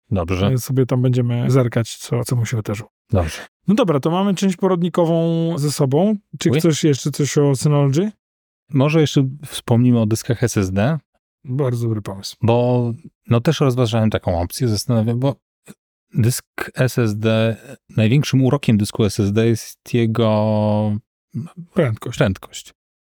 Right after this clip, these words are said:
Speaker 1: No i tworzenie tutaj prewek, obrazów, to wszystko się naprawdę odbywa w, praktycznie w mgnieniu oka. No ale to jest taka, to jest taka z-, trochę złudna historyjka, bo niestety dyski S S D mają swoje ograniczenia,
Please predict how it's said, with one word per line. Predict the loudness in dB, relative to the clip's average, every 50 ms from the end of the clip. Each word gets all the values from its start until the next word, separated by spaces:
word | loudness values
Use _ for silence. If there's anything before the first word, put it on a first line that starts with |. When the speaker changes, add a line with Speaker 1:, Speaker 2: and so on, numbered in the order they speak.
| _
Speaker 1:
No | -2 0 0 0
i | 0
tworzenie | 0 0 0 2 2 2 0 0
tutaj | 0 -2 -2 -2 -2
prewek, | 0 0 2 2 2 2 0 0 0
obrazów, | 0 2 2 2 2 2 2 2 0 -2 -2 -2
to | -2 -2
wszystko | -2 -4 -4 -2 -2
się | 0 0
naprawdę | 0 0 2 0 0 2 2 0
odbywa | 0 0 0 0 0 0 2 2 2 0 0
w, | -4 -8 -20 -20 -20 -20 -20 -20 _ _
praktycznie | -2 -2 0 0 0 -2 0 0 2 2 4 4 4 2 2 0 -2
w | 0 0
mgnieniu | 2 2 2 4 4 4 4 4 2 2
oka. | 0 0 0 0 0 0 -2 -4 -8 -14 -20 _ _ _ _ _ _ _ _ _ _ _ _ _ _ _ -6
No | -2 0 0
ale | 2 2
to | 0 0
jest | -2 -2
taka, | -2 0 2 2 2 0 -2 _
to | 2 2
jest | 2 2 0
taka | 0 0 0 2 2 2 0 -2 -4 -6 -12 -20 -20 _ _ _ _ _ _ -6
z-, | -4 -2
trochę | 0 0 2 2 2
złudna | 2 2 2 0 0 -2
historyjka, | -4 -4 -2 0 0 0 -2 -4 -8 -12 -6 _
bo | 0 2 2 2 2 0 2 2
niestety | 2 0 0 0 0 0 0 0 0 -2 -2 -4 -4 -2
dyski | -2 -2 0 2 2 2
S | 2 2
S | 0 0 2
D | 2 2
mają | 4 4 4 2 0
swoje | 0 0 0 0 2 2 2
ograniczenia, | 2 2 2 2 0 0 0 0 -2 -2 -2 -6